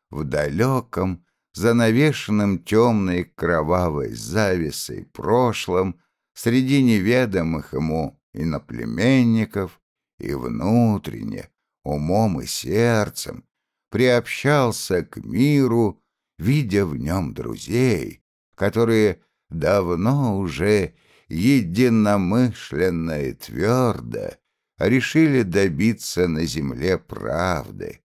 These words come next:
осветили свое решение неисчислимыми страданиями,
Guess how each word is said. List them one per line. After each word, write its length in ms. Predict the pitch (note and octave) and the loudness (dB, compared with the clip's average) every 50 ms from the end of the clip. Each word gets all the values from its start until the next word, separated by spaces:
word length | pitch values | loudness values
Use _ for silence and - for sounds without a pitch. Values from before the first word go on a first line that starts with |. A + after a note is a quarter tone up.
| _ _ _ _ _ - | _ _ _ _ _ -4
осветили 1000 | E2 G2+ A2+ A2 - - G2 A2 B2 A#2+ A2 - - B2+ C#3+ D3 B2+ A2 A2+ A2+ | 0 0 0 0 -2 -4 0 2 2 2 0 -2 -2 0 2 2 2 2 0 0
свое 520 | - - - D#2+ E2+ F2+ F#2 G#2 A2+ A2+ | 0 -4 -6 -2 0 2 2 4 2 2
решение 960 | G#2 F#2 F2+ E2+ - - - C#3+ D3 C#3 B2 A2 G#2+ G2+ G2 G2 F#2 F2+ - _ _ _ _ _ _ _ - | 2 0 -2 -4 -6 -4 -2 0 2 2 2 2 2 2 2 0 0 -2 -4 _ _ _ _ _ _ _ -4
неисчислимыми 1700 | G2 A#2+ D3 D3+ D3 C#3+ C#3 A2+ - - - - - B2 A2+ - - - G#2+ G2+ G#2+ B2+ D3 D#3 D3 C3 A2+ A2+ A2+ A2 G#2+ G2 G2 G2+ G2+ | 0 2 4 4 4 4 2 0 -2 -6 -6 -4 -2 -2 -2 -4 -6 -4 -2 0 2 2 4 4 4 4 2 2 2 2 2 2 2 0 -2
страданиями, 1700 | F#2 - - - - D#2+ D2 C2+ B1 A1 G1+ G1+ A1 E2+ G#2 A#2+ A#2+ A2+ G#2 E2+ C#2+ C2 C2 C2 A#1+ A#1 G#1+ G#1 G1+ G1+ G#1+ G1+ G1+ - | -2 -4 -10 -10 -8 -6 -4 -4 -4 -6 -8 -6 -4 -2 0 0 0 0 0 -2 -4 -4 -6 -8 -8 -8 -10 -10 -10 -10 -10 -12 -14 -16